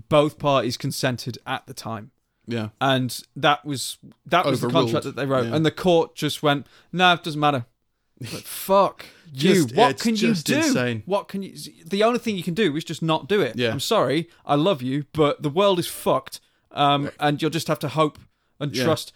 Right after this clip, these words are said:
Speaker 1: that I'll still love you when we want a kid.
Speaker 2: You could start collecting coins.
Speaker 1: Yeah.
Speaker 2: Learn how to murder and burn down a house.
Speaker 1: Yeah. Yeah.
Speaker 2: But yeah, it, that's the thing for me. There's a, there's such a paranoia.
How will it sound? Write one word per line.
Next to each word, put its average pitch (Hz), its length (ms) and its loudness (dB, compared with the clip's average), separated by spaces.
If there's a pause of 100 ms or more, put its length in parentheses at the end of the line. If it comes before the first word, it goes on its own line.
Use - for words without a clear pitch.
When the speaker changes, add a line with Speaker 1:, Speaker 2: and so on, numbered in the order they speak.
(140)
Speaker 1:
that 151 80 2
I'll 135 120 0
still 156 260 0
love 139 200 0
you 135 140 0
when 139 220 -2
we 143 100 -4
want 139 200 -4
a - 40 -10
kid. 180 280 -4 (680)
Speaker 2:
You 202 80 0
could - 180 -6
start 131 260 -2
collecting 113 360 -6
coins. 151 440 -4 (120)
Speaker 1:
Yeah. 185 280 2 (200)
Speaker 2:
Learn 127 220 0
how 123 120 -2
to 127 140 -6
murder 123 340 0
and 120 160 -4
burn 120 220 -2
down 117 160 -4
a 107 60 -6
house. 151 360 -6
Speaker 1:
Yeah. 202 220 0 (540)
Yeah. 170 180 0
Speaker 2:
But 139 300 -2
yeah, 143 300 4 (120)
it, 143 240 -4
that's - 240 0
the 160 160 -2
thing 147 300 -2
for 135 160 -8
me. 131 120 0
There's 131 220 -2
a, 139 100 0
there's 147 260 -2
such - 380 0
a 156 60 -4
paranoia. 123 720 -2